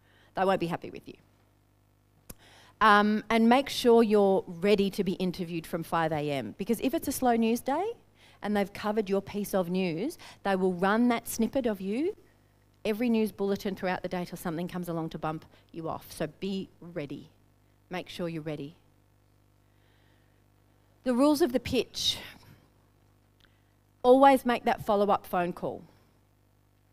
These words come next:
Email first, email the media release and the pitch first, but always make that follow-up phone call, not five minutes later,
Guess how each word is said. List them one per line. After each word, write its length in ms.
Email 360
first, 600
email 300
the 240
media 300
release 320
and 80
the 60
pitch 340
first, 320
but 100
always 320
make 180
that 200
follow-up 300
phone 140
call, 140
not 220
five 200
minutes 300
later, 380